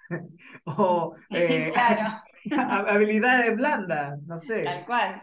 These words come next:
Speaker 1: <laughs> Y que es complejísimo, porque claro,
Speaker 2: Claro.
Speaker 1: yo, y, y yo lo veo también, ojo que, que tú lo tomas de la línea artística, pero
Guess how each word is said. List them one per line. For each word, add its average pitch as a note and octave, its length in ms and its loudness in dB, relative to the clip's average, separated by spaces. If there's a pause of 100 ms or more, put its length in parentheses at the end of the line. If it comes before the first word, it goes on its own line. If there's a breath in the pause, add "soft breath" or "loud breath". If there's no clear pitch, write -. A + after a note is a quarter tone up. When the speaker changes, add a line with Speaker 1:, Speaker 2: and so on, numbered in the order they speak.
(120)
Speaker 1:
<laughs> G#3 640 -6 (120)
Y G3 220 -8
que A#3+ 100 -4
es A3 80 -4
complejísimo, A3 800 -2
porque G3 300 -8
claro, C4 160 -6
Speaker 2:
Claro. F3+ 400 -4
Speaker 1:
yo, A#3+ 160 2
y, G3+ 100 -4
y G#3 140 -4
yo A#3 100 0
lo C#4 160 2
veo C#4 180 0
también, A3+ 420 -4
ojo A3+ 280 -4
que, G3 300 -8 (600)
que F3+ 120 -4
tú G#3 120 2
lo B3 140 2
tomas A#3+ 240 -4
de A#3+ 140 -2
la F#3+ 80 0
línea G#3+ 260 -4
artística, G#3 540 -8
pero F#3+ 340 -6